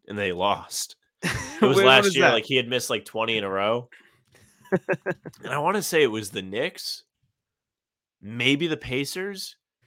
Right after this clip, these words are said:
Speaker 2: Oh, I
Speaker 1: And he
Speaker 2: don't
Speaker 1: had
Speaker 2: remember.
Speaker 1: a chance to win the game, and he, like, took a three <laughs> with, like,
Speaker 2: I don't
Speaker 1: five seconds
Speaker 2: remember.
Speaker 1: left. There wasn't even, like,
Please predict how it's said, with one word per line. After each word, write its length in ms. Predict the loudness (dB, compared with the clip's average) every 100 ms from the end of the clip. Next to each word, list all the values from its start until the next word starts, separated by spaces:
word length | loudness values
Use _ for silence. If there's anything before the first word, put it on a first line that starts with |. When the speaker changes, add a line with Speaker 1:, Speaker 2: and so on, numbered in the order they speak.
| _ -20
Speaker 2:
Oh, 500 | -20 -20 _ _ 0
I 40 | 0
Speaker 1:
And 20 |
he 40 |
Speaker 2:
don't 80 | 4
Speaker 1:
had 80 | 4 4
Speaker 2:
remember. 120 | 2
Speaker 1:
a 40 |
chance 200 | 0 0
to 80 | -4
win 100 | -6
the 60 | 0
game, 180 | 0
and 80 | 2
he, 60 | 0
like, 140 | 0
took 160 | -4 -12
a 40 |
three 320 | -10 -4 -4 -4 -18 _ _ _ _
<laughs> 580 | _ _ _ -20 -20 -4
with, 100 | 0
like, 120 | 2 2
Speaker 2:
I 20 |
don't 60 | 6
Speaker 1:
five 240 | 6 6
seconds 200 | 2 -2 -2 -6
Speaker 2:
remember. 40 |
Speaker 1:
left. 300 | -10 -14 _ -4
There 100 | 0
wasn't 260 | 2 2 0
even, 240 | -2 0
like, 360 | 0 0 -2